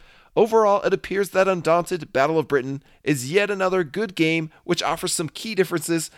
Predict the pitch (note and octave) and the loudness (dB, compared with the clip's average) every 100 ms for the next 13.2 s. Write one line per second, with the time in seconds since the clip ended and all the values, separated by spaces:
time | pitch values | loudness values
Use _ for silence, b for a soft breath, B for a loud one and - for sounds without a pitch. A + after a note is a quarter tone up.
0 | b D3+ F#3 - G3+ G3 D#3 C#3+ D#3+ D#3 | b -4 -4 -4 -6 -4 -2 -2 -2 -4
1 | C3 C3 B2+ B2+ - B2+ - F#2+ - A2 | -6 -2 0 0 -2 -6 -6 -10 -6 -4
2 | C3 - D2+ - b b b D#3+ - E3 | -4 -6 -8 -16 b b b -2 0 -2
3 | G#3 F#3+ F#3 F3+ A#3+ A3+ A3 G#3 - G#3 | -2 0 -2 -2 -4 -4 -4 -4 -4 -6
4 | G#3 G3 G#3 G3+ b b - - - G#3+ | -4 -4 -4 -6 b b -6 -6 -4 -2
5 | G#3 F#3+ G3 D3+ F3 C#3+ D#3+ D#3 E3 B2 | -2 -4 -8 0 0 0 -6 -4 -4 -4
6 | B2 A#2+ G2 G2+ C#3 D3+ D#3 D#3 - B | -8 -10 -10 -6 -4 -2 -2 -4 -10 B
7 | B B B3 A#3+ G#3 G#3+ G3+ G3+ G#3 - | B B 2 4 2 0 2 2 0 0
8 | E3 A#2+ D#3 F3 C#3 B2 A#2 A#2+ b b | 0 0 -2 -2 -2 -2 -4 -6 b b
9 | D3 C#3 E3+ E3+ E3 D3 C3 E3 G3 E3+ | -2 2 4 6 4 0 -2 -4 -4 -2
10 | D#3 F3 D#3 E3 D3+ D#3 - D3 - F#3 | 0 0 0 0 0 0 -2 -4 -2 0
11 | A3 F#3+ C3 A#2+ A#2+ - b - F3 F3 | 2 0 0 0 0 -6 b -2 0 2
12 | D#3 F#3+ - G3 F#3+ G3 E3 C#3 C3 D#3 | 2 2 2 -2 0 0 0 0 2 2
13 | D3+ - | 0 -4